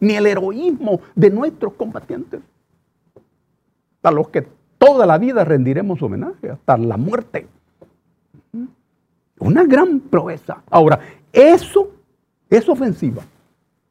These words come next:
sacudió los cimientos. Y para los gringos quedó claro que una solución militar solo era posible después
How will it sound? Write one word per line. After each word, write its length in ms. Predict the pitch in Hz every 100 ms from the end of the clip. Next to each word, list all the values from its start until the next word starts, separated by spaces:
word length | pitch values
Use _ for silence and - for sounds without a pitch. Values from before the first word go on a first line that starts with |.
| _
sacudió 680 | - 226 - 170 120 170
los 160 | 165 135
cimientos. 480 | 120 113 110 90 - _ _ _ _ _ _ _ _ _ _ _ _ _ _ _ _
Y 120 | 247
para 360 | 247 277 277 262
los 180 | 233 190
gringos 420 | 269 277 254 -
quedó 340 | 214 214 220
claro 380 | 220 185 131 127 _ _ _ _ _ _ _ _ _ _ _ _ -
que 140 | 233
una 300 | 240 311 294
solución 560 | - 226 185 - 262 240
militar 640 | 214 160 147 233 233 233
solo 320 | - 208 196
era 180 | 202 185
posible 580 | - - 247 339 349 339 - -
después 640 | 156 160 - 220 269 -